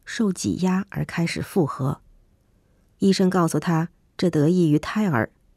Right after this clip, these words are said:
但我母亲认为应归功于美国药，而她能够享用此药，还得感谢挺夫人。我母亲在医院里待了三个月，直到一九五二年二月才出院。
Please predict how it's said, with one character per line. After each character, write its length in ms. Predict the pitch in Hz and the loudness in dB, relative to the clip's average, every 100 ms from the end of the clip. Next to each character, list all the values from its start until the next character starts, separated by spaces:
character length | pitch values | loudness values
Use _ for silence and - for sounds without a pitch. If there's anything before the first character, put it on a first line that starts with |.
| _ _ _ _ _ | _ _ _ _ _
但 160 | 190 165 | 0 2
我 120 | 160 | 2
母 160 | 175 | 2
亲 200 | - - | 0 -2
认 200 | 170 170 | 0 2
为 260 | 151 135 160 - _ _ | 2 0 -2 -6 _ _
应 240 | 170 160 | 2 2
归 200 | 160 185 | 2 2
功 240 | 180 196 185 | 2 2 2
于 120 | 147 | 4
美 200 | 151 95 | 2 0
国 220 | - 117 | -2 -2
药， 240 | 165 175 - _ _ _ _ _ _ _ | 2 0 -2 _ _ _ _ _ _ _
而 160 | - 196 | -2 0
她 280 | - 226 214 | 2 0 2
能 120 | 185 | 2
够 140 | 202 214 | 2 0
享 320 | - 170 135 | 0 0 2
用 180 | 202 175 | 2 2
此 200 | - - | 0 -4
药， 300 | - 143 143 _ | 0 0 0 _
还 200 | - 143 | -4 -2
得 120 | 143 | 0
感 220 | 139 127 | 0 -2
谢 300 | - 156 139 | -2 -2 -2
挺 300 | - - 131 | -2 -4 -4
夫 240 | - 175 175 | -4 -2 0
人。 180 | 160 - _ _ _ _ _ _ _ _ _ _ _ | -2 -8 _ _ _ _ _ _ _ _ _ _ _
我 100 | 190 | 2
母 140 | 190 160 | 4 4
亲 180 | 180 | 2
在 120 | 185 175 | 2 2
医 160 | 196 | 2
院 220 | 220 196 | 2 4
里 220 | 143 131 - | 4 2 2
待 200 | 151 147 | 0 0
了 60 | |
三 200 | 139 170 | 0 2
个 120 | 175 | 2
月， 240 | 156 170 - _ _ _ - _ | 4 4 0 _ _ _ -20 _
直 100 | - | -2
到 220 | 202 175 | 2 2
一 160 | - 208 | 0 -2
九 180 | 185 170 | 2 2
五 180 | 160 | 2
二 200 | - 175 | 0 2
年 220 | 143 139 - | 2 2 0
二 220 | 196 143 | 0 2
月 200 | 135 - | 2 0
才 180 | - 135 | -4 -6
出 220 | - 156 | -2 0
院。 200 | 165 | 2